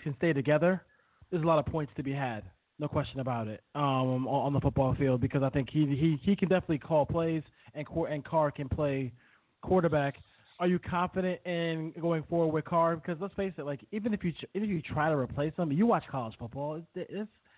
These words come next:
that's a crapshoot. I mean, this guy is a proven player in, in this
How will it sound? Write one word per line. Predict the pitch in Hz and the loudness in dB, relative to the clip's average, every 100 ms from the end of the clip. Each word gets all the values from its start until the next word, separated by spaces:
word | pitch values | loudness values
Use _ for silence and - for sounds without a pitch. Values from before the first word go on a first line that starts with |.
| _ | _
that's | 202 - | -6 -4
a | |
crapshoot. | 175 135 170 - - 87 - | -4 0 0 0 -4 -10 -8
I | 139 | -2
mean, | 147 | 0
this | 175 | 2
guy | 208 190 | 4 4
is | 156 | 4
a | 147 | 0
proven | - 165 151 156 147 139 - _ _ _ - | 4 4 4 2 2 -2 -6 _ _ _ 0
player | 170 180 151 143 | 4 4 4 2
in, | - 156 | 0 -2
in | 156 | 0
this | 147 | -2